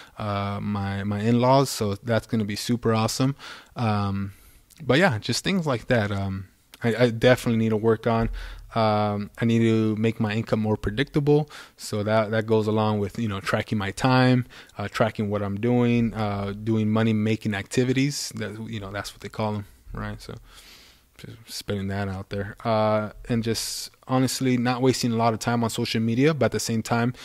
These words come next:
uh, building a brand and building, uh, you know, um, just what we're doing and more exposure, uh, awareness.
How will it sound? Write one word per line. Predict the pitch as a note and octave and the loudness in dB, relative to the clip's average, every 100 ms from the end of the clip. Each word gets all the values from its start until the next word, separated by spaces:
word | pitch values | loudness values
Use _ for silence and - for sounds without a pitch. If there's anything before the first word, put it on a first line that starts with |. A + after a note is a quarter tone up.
| - - | -20 -2
uh, | A#2 G#2 | 2 2
building | A2 A2 A2 | 6 6 6
a | G2+ | 0
brand | G2 A2+ E3 A3 - - - _ | 2 4 4 2 -4 -20 -20 _
and | - A2 G#2+ G#2+ | -6 -2 0 4
building, | A2+ A2 A2 | 4 4 2
uh, | G#2 G2+ | 0 -2
you | G#2 G#2+ | 0 -2
know, | G2+ G#2 - _ | -4 -8 -18 _
um, | A2+ G#2+ G#2+ A2 G#2 | -8 -6 -8 -12 -14
just | A#2 A#2 - - - - | -12 -10 -10 -12 -12 0
what | A2+ | 0
we're | A2 | 2
doing | A2 A#2+ C3+ C3 B2 - - | 2 4 4 2 -6 -18 -6
and | A2+ G#2+ G#2+ G#2+ G2+ - - - - | -2 -2 -2 -4 -6 -10 -18 -12 -4
more | G#2+ G#2+ G#2+ G#2 G2 | 0 2 2 0 -2
exposure, | A2 - C3+ D3+ C#3+ C#3+ C#3+ C#3 - _ - | -4 -4 2 2 4 4 4 2 -4 _ -10
uh, | G#2+ G#2 G#2+ | -8 -8 -10
awareness. | A2 A2 A2+ B2+ B2+ B2 A#2+ - | -6 0 2 4 4 2 0 -4